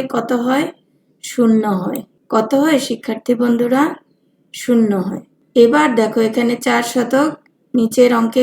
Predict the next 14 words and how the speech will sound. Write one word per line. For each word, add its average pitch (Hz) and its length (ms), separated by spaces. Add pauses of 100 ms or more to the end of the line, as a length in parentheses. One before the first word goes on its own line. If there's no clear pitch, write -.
(100)
কোনো 226 180
শতকের 226 580 (100)
অঙ্ক 220 180 (140)
নেই, 247 120 (100)
তাহলে 214 320
আমরা 208 220 (720)
চারের 220 500 (180)
চার 214 500 (680)
বসিয়ে 202 380
দেব। - 200 (320)
আট 262 200
নাম্বার 285 400
বিয়োগটিতে 208 560
দেখো 277 340